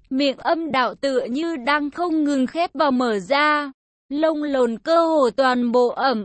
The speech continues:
ướt, mà cặc của ta, dưới ngọn đèn mờ ảo vẫn dương cung bạt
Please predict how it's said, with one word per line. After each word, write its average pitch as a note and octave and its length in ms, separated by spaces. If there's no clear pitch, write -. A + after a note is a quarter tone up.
ướt, E4+ 320
mà C4+ 220
cặc A#3+ 160
của C4 160
ta, D4+ 520
dưới B3 260
ngọn D4+ 340
đèn B3+ 320
mờ B3+ 240
ảo A3 300
vẫn A#3+ 280
dương D4 320
cung D#4 340
bạt C4+ 180